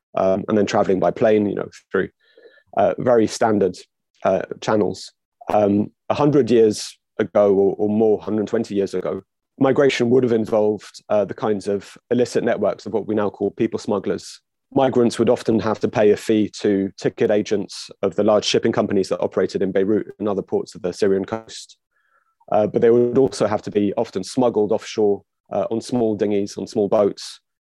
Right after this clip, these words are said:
And then again, you know, once they arrived in European ports, there again would be economic transactions, there again would be money exchanged to stay in very rough and ready, uh, very hostels, uh, very precarious circumstances in places like Marseille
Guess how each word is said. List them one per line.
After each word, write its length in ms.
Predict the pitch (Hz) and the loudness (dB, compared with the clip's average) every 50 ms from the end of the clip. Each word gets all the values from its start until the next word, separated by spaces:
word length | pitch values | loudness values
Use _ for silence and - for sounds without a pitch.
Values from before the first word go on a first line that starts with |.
| _ _ - | _ _ -2
And 100 | 123 123 | 2 4
then 140 | 131 123 117 | 4 4 4
again, 480 | 113 110 131 123 123 123 120 113 - - | 4 4 4 2 4 4 2 0 0 0
you 80 | 123 113 | 0 2
know, 60 | 104 | 2
once 240 | 104 117 - - - | 2 2 0 0 0
they 240 | 104 104 104 104 104 - _ 107 | -2 -2 -2 -6 -10 -8 _ -2
arrived 160 | 110 - - | -2 0 0
in 80 | 208 | 2
European 360 | 208 208 190 - 143 135 123 113 | 2 2 2 2 2 0 0 0
ports, 360 | - 107 98 87 - - - - | 0 -2 -2 -2 -4 -8 -6 -2
there 120 | 101 98 | -2 -2
again 260 | 101 98 120 107 110 | 0 0 0 0 0
would 140 | 104 95 92 | -2 -2 -2
be 100 | - 98 | -4 -4
economic 340 | 98 - - 110 107 95 - | -4 -4 -4 -4 -4 -4 -6
transactions, 560 | - 107 98 95 110 - - - - 98 95 | -6 -6 -4 -2 -2 -4 -4 -6 -10 -8 -4
there 120 | 101 98 | -4 -2
again 320 | 101 101 107 101 101 104 101 | -2 -2 -2 -2 -4 -4 -6
would 100 | 95 - | -6 -6
be 80 | 104 | -4
money 200 | 107 110 110 110 | -2 0 0 -2
exchanged 680 | 87 - - - - 113 98 98 98 92 - - - - _ _ _ _ _ _ | -2 -4 -8 -6 -4 -2 -2 -2 -4 -8 -12 -16 -20 -20 _ _ _ _ _ _
to 160 | - - - 107 | -10 -8 -6 -4
stay 320 | - - 127 117 110 107 | 0 4 4 6 6 6
in 260 | 104 101 104 98 - _ _ _ _ _ _ _ _ _ _ _ _ - | 6 4 2 0 -2 _ _ _ _ _ _ _ _ _ _ _ _ 0
very 220 | 139 135 131 123 | 2 4 4 6
rough 240 | 120 117 110 - - | 4 4 2 2 0
and 100 | 117 110 | 2 2
ready, 440 | 113 117 110 98 104 98 101 98 - - 104 - _ _ | 2 2 4 2 2 0 0 -2 -8 -14 -20 -20 _ _
uh, 200 | - 95 98 98 | 0 2 2 2
very 180 | 87 117 110 107 - _ - - - | 2 0 0 0 -2 _ -18 -20 -6
hostels, 680 | - 131 127 - - - 104 98 98 104 98 - - - | -4 -4 -4 -4 -4 -6 -4 -4 -4 -4 -8 -10 -6 -2
uh, 120 | 95 107 | -2 0
very 160 | 110 113 104 | 2 0 0
precarious 500 | - - - - 117 117 113 107 107 - | -2 -4 -4 -2 2 2 2 0 0 -4
circumstances 1040 | - - 107 104 104 101 - 107 95 - - 98 101 85 - - 92 90 87 - - | -4 -2 -2 0 -2 -2 -6 -10 -10 -6 -6 -4 -4 -6 -4 -4 -4 -4 -4 -6 -6
in 120 | - 113 | -6 -2
places 280 | - - 101 92 - 98 | 0 0 0 0 0 0
like 140 | 104 80 85 | -2 0 2
Marseille 560 | 107 104 104 - - 110 101 101 101 101 | 2 0 0 0 0 2 2 4 4 2